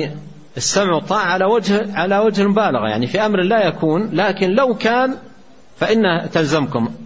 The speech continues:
الطاعة، يعني تأكيد على أهمية السمع والطاعة لولي الأمر. ومما قيل أيضا في معنى الحديث أن هذا الاستعمال إذا كان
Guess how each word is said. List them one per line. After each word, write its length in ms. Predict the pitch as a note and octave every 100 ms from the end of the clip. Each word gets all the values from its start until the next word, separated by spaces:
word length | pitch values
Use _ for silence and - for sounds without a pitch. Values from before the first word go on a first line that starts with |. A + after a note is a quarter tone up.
| - - - -
الطاعة، 380 | C3+ D#3 C3 G#2+
يعني 160 | G2+
تأكيد 540 | G#2+ D3 C3+ G3+ F#3+ A2+
على 180 | A#2+ B2+
أهمية 600 | B2 A#2+ B2 D#3 D3+ -
السمع 760 | C3 C#3+ B2+ - D3 D3+ C#3 - C3
والطاعة 1300 | B2 A#2 A#2+ - - - - C3+ C3 C3+ D3+ D#3 C3+ B2 B2 - - - - -
لولي 600 | B2+ C3+ D3 B2 - D3+
الأمر. 360 | A2 B2 A#2+ F#2 - - - - - - - - - -
ومما 580 | B2+ C3+ C3 F#3+ A#3+ A3
قيل 320 | - A3 F3
أيضا 320 | F3+ E3+ D3
في 160 | C#3+ C#3
معنى 480 | E3 D3+ C#3 D3 D#3+
الحديث 600 | B2+ B2+ C3 G#3+ A3 -
أن 300 | G3+ F#3+ F3
هذا 360 | E3 A#3 G3+
الاستعمال 760 | G3 F3 - C3+ C3 E3 A3+ A3
إذا 220 | F#3+ F#3
كان 500 | G3 A3 G3 A3+